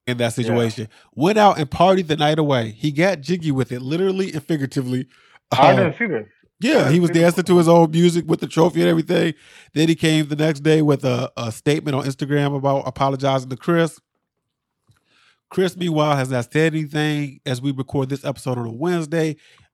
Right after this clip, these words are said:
Speaker 1: Uh, what's today, the thirtieth? Yes.
Speaker 2: Yeah.
Speaker 1: Um, Chris has his first show. He's on tour in Boston.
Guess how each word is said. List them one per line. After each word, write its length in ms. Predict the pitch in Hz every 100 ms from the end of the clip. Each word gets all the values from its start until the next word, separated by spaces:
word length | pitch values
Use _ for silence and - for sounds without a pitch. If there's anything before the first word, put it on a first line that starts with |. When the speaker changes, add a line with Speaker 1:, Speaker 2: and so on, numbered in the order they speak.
| _
Speaker 1:
Uh, 240 | - - -
what's 220 | 139 135
today, 160 | 127 113
the 80 |
thirtieth? 400 | 113 147 170 165 -
Yes. 360 | 131 110 - _ _ _ _ -
Speaker 2:
Yeah. 200 | 120 - -
Speaker 1:
Um, 120 | - _ _ _ _ _
Chris 240 | - 165
has 160 | 151 135
his 160 | 131 -
first 460 | 139 139 127 - _
show. 340 | - - 147 165
He's 160 | 135
on 140 | 131 120
tour 420 | 143 143 170 170
in 140 | 131 120
Boston. 560 | 131 139 147 - 185